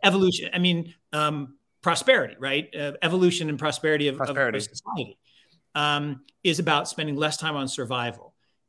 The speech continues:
Speaker 1: And here's the, the one thing, though, that, that is interesting. And, and I was gonna write a, a post about this, but I'm gonna have to really think about it before I write it.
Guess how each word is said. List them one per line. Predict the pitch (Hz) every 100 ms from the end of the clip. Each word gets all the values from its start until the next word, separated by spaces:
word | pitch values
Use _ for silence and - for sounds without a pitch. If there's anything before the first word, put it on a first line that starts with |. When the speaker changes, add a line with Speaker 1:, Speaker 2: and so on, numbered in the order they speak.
| -
Speaker 1:
And | 151 151 151 156 127 _ _ _ _ _ _ _ - 151
here's | 247 269
the, | 247
the | 190 190
one | 254 311
thing, | 254 233
though, | 196 180 170
that, | 151 160 -
that | 156
is | 151 139
interesting. | 143 - 120 120 - _ _ _ _ _ _
And, | 160 165 170
and | 165
I |
was | 170 -
gonna | 247
write | 190 156
a, | - - -
a | 131
post | - 170 170 -
about | 123 117
this, | 123
but | - 131
I'm |
gonna | 135
have | 135
to |
really | 135 120
think | 113 - 165 -
about | 120 117
it | 101
before | 120 - 120
I |
write | 117 131 120
it. | -